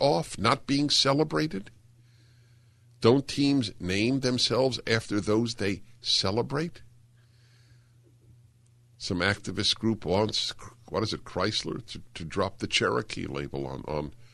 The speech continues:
one of the longest. Now, now, wh-, what is wrong about that? It, it, the wh-, every,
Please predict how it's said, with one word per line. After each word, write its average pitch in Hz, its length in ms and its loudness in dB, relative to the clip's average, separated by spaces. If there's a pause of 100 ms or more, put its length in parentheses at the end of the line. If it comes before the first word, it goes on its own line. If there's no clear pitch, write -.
(140)
one 90 120 0
of 87 80 -2
the 90 80 -6
longest. 92 580 0 (840)
Now, 104 280 2
now, 98 240 0 (840)
wh-, - 240 0
what 143 160 8
is 139 140 4
wrong 165 280 6
about 78 340 -4
that? - 220 -8
It, 127 240 -2
it, 107 120 -4 (220)
the 123 160 2
wh-, 117 160 -6 (100)
every, 185 460 2